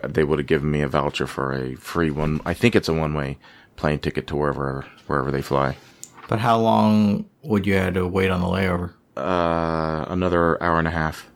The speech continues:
Speaker 2: And how long were you waiting already?
Speaker 1: Four hours.
Speaker 2: Phew.
Speaker 1: And Kansas City is a shithole of an airport.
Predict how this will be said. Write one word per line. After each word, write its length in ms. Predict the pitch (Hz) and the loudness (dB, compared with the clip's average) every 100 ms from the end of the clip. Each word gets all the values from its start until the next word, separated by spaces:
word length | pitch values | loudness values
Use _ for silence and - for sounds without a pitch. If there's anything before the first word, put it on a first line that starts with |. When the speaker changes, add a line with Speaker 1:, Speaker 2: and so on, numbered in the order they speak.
| _ - | _ -4
Speaker 2:
And 120 | 107 | 2
how 120 | 110 | 4
long 160 | 101 98 | 4 4
were 80 | |
you 120 | 95 95 | 2 2
waiting 220 | 95 92 | 2 4
already? 400 | 92 101 92 - _ _ | 4 4 2 -2 _ _
Speaker 1:
Four 260 | - 87 | -4 0
hours. 400 | 82 80 80 76 - _ _ - | 2 0 -2 -8 -18 _ _ -4
Speaker 2:
Phew. 540 | - - - 113 98 - - - - - - - | 2 2 2 0 0 -4 -10 -14 -18 -20 -14 -6
Speaker 1:
And 160 | 95 | -4
Kansas 440 | - 120 110 101 98 | -2 0 0 0 -2
City 280 | - 95 98 | 0 0 2
is 280 | 95 92 | 0 0
a 80 | 87 | 0
shithole 880 | 85 - - - - 104 - 95 90 | 0 0 0 2 4 4 2 -2 0
of 140 | 92 87 | 0 0
an 60 | |
airport. 440 | 82 80 - 76 | -2 -4 -4 -8